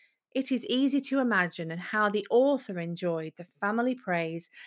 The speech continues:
and laughed gaily at her own vanity. But she amazes Sir Walter Scott. "The big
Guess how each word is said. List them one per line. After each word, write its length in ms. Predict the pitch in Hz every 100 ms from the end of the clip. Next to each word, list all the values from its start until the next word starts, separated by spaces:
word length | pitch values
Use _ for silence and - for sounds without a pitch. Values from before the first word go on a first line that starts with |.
| -
and 200 | 214 214
laughed 320 | 220 220 - -
gaily 440 | 233 233 208 165
at 200 | 160 -
her 140 | 175 -
own 340 | 180 170 175 175
vanity. 580 | 160 156 - 156 151 _ _ _ _ _ _ _ _
But 120 | - -
she 260 | - 247
amazes 800 | 220 214 226 240 247 226 170 170
Sir 160 | - 190
Walter 360 | 170 165 -
Scott. 440 | 196 - 247 - - _ _ _ _ _ _
"The 100 | - -
big 340 | 202 233 226